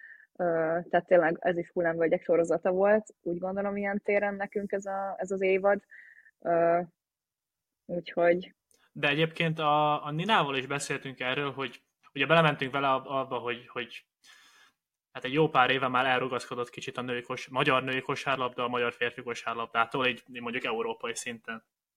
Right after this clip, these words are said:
Speaker 2: És hogy, ö, ennek az egyik nagyobb oka, vagy, vagy, vagy valami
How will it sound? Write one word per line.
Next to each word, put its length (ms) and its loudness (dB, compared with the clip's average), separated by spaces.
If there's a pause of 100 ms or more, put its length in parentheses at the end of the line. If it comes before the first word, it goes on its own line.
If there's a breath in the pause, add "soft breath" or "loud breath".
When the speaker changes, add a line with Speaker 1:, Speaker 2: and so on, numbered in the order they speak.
(840)
Speaker 2:
És 260 2
hogy, 260 -2
ö, 280 4 (380 loud breath)
ennek 380 0
az 100 2
egyik 300 -2
nagyobb 460 -2 (880 soft breath)
oka, 400 6
vagy, 200 2
vagy, 180 0
vagy 180 -2
valami 460 4